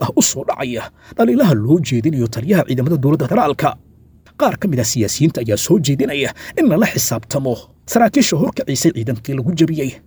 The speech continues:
dagaaladii ka dhacay degmada Aadan Yabaal, ugu yaraanna xilka laga qaado ama xabsi la geliyo. Lamana oga sida Xasan Sheikh uu u aqbali karo baaqyada ku wajahan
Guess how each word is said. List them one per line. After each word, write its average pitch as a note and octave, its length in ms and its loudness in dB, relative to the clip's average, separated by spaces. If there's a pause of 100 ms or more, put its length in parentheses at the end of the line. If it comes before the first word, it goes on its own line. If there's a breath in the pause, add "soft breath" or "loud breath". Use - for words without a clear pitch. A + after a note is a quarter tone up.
(220)
dagaaladii A2 400 0
ka A2+ 100 -4
dhacay - 180 -2
degmada B2+ 280 0
Aadan B3+ 260 2
Yabaal, C#3 260 0 (400 loud breath)
ugu A3 260 2
yaraanna A#3 300 4
xilka - 340 0
laga G#2 180 -2
qaado C#3+ 260 2
ama D#3 140 0
xabsi - 320 0
la E3+ 80 -2
geliyo. C#3+ 340 -8 (340)
Lamana G#2+ 320 0
oga B2 240 0 (200 loud breath)
sida C4 220 2
Xasan - 280 0
Sheikh G#3+ 400 2
uu E3 100 2
u - 160 -4
aqbali A#3 320 -2
karo D3 300 -6 (540)
baaqyada D#3 440 2
ku - 160 0
wajahan D#3+ 320 4